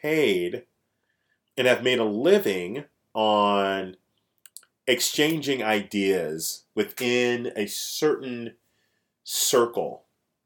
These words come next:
Um, and cancel culture apparently has caught up with them. And so in the letter, they start out, you know, d-, giving, you know, a nod to,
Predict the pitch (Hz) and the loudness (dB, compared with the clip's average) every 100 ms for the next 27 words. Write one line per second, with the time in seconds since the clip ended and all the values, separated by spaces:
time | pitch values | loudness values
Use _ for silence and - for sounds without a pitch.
0 | _ _ _ _ - - - 104 95 90 | _ _ _ _ -18 -10 -2 2 2 2
1 | 85 82 82 80 _ _ _ - _ - | 0 -2 -4 -16 _ _ _ -20 _ -20
2 | - _ _ - 139 139 143 139 143 - | -20 _ _ 2 6 8 8 6 0 -12
3 | _ _ _ _ _ - 196 220 240 - | _ _ _ _ _ -2 0 2 0 0
4 | 175 214 - 110 98 - - _ _ _ | 0 0 0 0 0 -4 -12 _ _ _
5 | _ _ _ _ _ _ _ _ _ - | _ _ _ _ _ _ _ _ _ -10
6 | - 156 131 123 120 120 110 - - 117 | 0 2 4 2 4 4 4 2 4 6
7 | 107 101 - 101 - 90 76 73 _ _ | 6 4 0 -2 0 -2 -4 -12 _ _
8 | _ _ - 113 - 139 127 123 123 - | _ _ -4 -2 4 6 8 6 4 -4
9 | _ _ _ _ - - 180 202 165 104 | _ _ _ _ -12 0 2 4 4 4
10 | 95 90 123 120 117 - 170 170 120 120 | 2 2 2 2 0 4 6 8 8 6
11 | - 131 110 101 98 95 _ _ 127 104 | 0 -4 0 2 2 -2 _ _ -10 2
12 | 123 127 131 123 123 - 117 113 104 98 | 4 6 4 2 -4 -6 -4 -2 -2 -2
13 | 98 104 110 107 90 - - 87 80 76 | 0 4 4 4 2 -4 -6 -4 -4 -6
14 | 78 | -8